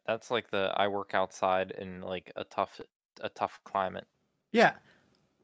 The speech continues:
Speaker 2: I put one of these on. I did not like it at all.
Speaker 1: Really?
Speaker 2: Yeah. It just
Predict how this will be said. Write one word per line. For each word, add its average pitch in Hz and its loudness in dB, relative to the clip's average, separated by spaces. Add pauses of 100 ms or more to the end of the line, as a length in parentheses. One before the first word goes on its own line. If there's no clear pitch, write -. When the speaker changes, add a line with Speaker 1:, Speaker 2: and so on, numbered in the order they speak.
(320)
Speaker 2:
I 180 8
put 226 8
one 233 10
of 233 6
these 220 6
on. 233 6
I 147 2
did 143 4
not 156 6
like 143 4
it 123 2
at 117 2
all. - -4 (840)
Speaker 1:
Really? 240 -6 (680)
Speaker 2:
Yeah. - 0 (1200)
It 127 -4
just - -2